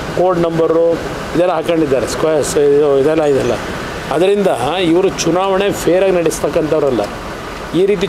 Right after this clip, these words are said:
ಚುನಾವಣೆ ನಡೆಸ್ಕೊಂಡು ಅಟ್ಟಹಾಸ ಮಾಡ್ತಕ್ಕಂಥವ್ರು ಇದು ನಡೀತಾ ಇರ್ತಕ್ಕಂಥದ್ದು ಕ್ಷೇತ್ರದಲ್ಲಿ. ಇದನ್ನು ದಯವಿಟ್ಟು ಕನಕ-, ನಮ್ಮ, ಆ, ಬೆಂಗಳೂರು ಗ್ರಾಮಾಂತರ ಕ್ಷೇತ್ರದ ಮತದಾರ ಬಂಧುಗಳಿಗೆ ಮನವಿ ಮಾಡ್ತೇನೆ.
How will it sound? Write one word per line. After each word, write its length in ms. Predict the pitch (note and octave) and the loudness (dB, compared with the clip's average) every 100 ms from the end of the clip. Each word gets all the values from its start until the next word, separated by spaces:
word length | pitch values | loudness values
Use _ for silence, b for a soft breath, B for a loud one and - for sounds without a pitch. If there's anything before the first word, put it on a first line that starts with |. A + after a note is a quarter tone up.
| G3 | 0
ಚುನಾವಣೆ 300 | F#3+ G3 G3 | 0 0 2
ನಡೆಸ್ಕೊಂಡು 440 | F#3+ E3+ F#3+ F#3+ G3 F3 D3 | 0 0 0 2 2 2 0
ಅಟ್ಟಹಾಸ 340 | - F#3 F3 F3 | 0 0 0 0
ಮಾಡ್ತಕ್ಕಂಥವ್ರು 680 | E3+ - D3 D3 B2+ B2+ E3 G3+ - - - - - E3+ | -2 -2 0 0 2 2 2 -2 -8 -10 -10 -6 -2 2
ಇದು 100 | A3+ F3 | 2 2
ನಡೀತಾ 260 | F3 F#3 F3 | 0 0 0
ಇರ್ತಕ್ಕಂಥದ್ದು 500 | D3 E3 E3 D3 D#3 | 0 0 0 0 0
ಕ್ಷೇತ್ರದಲ್ಲಿ. 500 | D#3+ D3+ C#3 A2+ G2+ - - - - - - - - - C#3 | 0 2 2 2 0 -4 -10 -10 -10 -10 -10 -8 -10 -4 -2
ಇದನ್ನು 220 | F3 G3 C#3 | 0 0 2
ದಯವಿಟ್ಟು 420 | E3 G3 F#3+ G3+ G3+ G#3 G#3+ - - - E3 | 2 4 2 2 2 2 -2 -8 -10 -6 -4
ಕನಕ-, 360 | E3+ E3+ D#3+ D#3 | -2 -2 0 0
ನಮ್ಮ, 140 | D3+ D#3 | 0 0
ಆ, 840 | C#3+ B2 - - - - - C#3 B2+ A#2 | -2 -4 -6 -10 -10 -10 -6 -4 -4 0
ಬೆಂಗಳೂರು 360 | D3+ F3+ G3 F3 | 0 2 2 2
ಗ್ರಾಮಾಂತರ 500 | D#3+ F3 F#3 E3+ F3+ F#3+ F#3+ - - | 0 0 -2 0 0 0 -2 -4 -2
ಕ್ಷೇತ್ರದ 400 | F3 E3 E3+ F3+ D3+ | 0 2 2 2 0
ಮತದಾರ 360 | C#3 E3+ F3+ F#3 E3+ | 0 2 2 2 0
ಬಂಧುಗಳಿಗೆ 420 | E3+ E3+ E3+ D#3+ | 2 2 4 2
ಮನವಿ 220 | D3 D#3 D#3 | 2 2 0
ಮಾಡ್ತೇನೆ. 360 | C3 C#3+ E3+ | 0 0 0